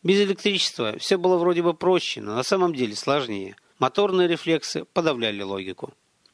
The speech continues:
За коридором оказалось небольшое помещение без окон.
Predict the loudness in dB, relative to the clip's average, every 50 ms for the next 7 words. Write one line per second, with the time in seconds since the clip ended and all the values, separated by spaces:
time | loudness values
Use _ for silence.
0 | _ _ 0 2 4 4 2 2 4 4 4 4 4 2 2 0 0 2 2 2
1 | 2 2 0 0 0 0 0 2 2 0 2 2 0 0 0 0 0 0 0 2
2 | 0 0 -2 -2 -2 -2 -2 -2 -2 -2 -6 -8 -8